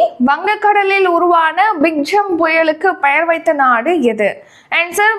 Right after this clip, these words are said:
மியான்மர். So, மியான்மர் தான் மிக்ஜம் புயலுக்கு வந்து பெயர் வச்சிருக்கு. இந்த மிக்ஜம் புயல் வந்து வங்கக்கடல்ல உருவான புயல். கவனிங்க, வங்கக்கடல்ல வந்து சமீபத்துல உருவான மிக்ஜம் புயலுக்கு வந்து மியான்மர் நாடு பெயர் வச்சிருக்கு. இப்போ போனஸ் கரண்ட் அஃபேர்ஸ் பார்க்கலாம்.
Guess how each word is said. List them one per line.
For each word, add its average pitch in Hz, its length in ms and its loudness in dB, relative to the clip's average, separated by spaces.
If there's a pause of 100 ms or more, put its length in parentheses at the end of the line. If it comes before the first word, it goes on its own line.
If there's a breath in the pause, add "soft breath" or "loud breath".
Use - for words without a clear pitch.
மியான்மர். 311 580 0
So, 285 280 -2
மியான்மர் 381 640 2
தான் 339 220 0
மிக்ஜம் 311 440 0
புயலுக்கு 269 380 0
வந்து 311 140 0
பெயர் 240 320 0
வச்சிருக்கு. 240 400 0
இந்த 262 100 2
மிக்ஜம் 262 340 0
புயல் 269 220 0
வந்து 277 220 0 (380 loud breath)
வங்கக்கடல்ல 349 580 0
உருவான 240 560 0
புயல். 196 360 0 (320)
கவனிங்க, 285 340 0
வங்கக்கடல்ல 330 500 -2
வந்து 311 220 2
சமீபத்துல 311 480 0
உருவான 302 580 2
மிக்ஜம் 285 420 0
புயலுக்கு 294 380 0
வந்து 277 240 0
மியான்மர் 285 520 0
நாடு 262 200 0
பெயர் 240 260 2
வச்சிருக்கு. 220 380 -2
இப்போ 254 160 -2
போனஸ் 320 440 0
கரண்ட் 254 280 -2
அஃபேர்ஸ் 247 320 -4
பார்க்கலாம். 226 440 0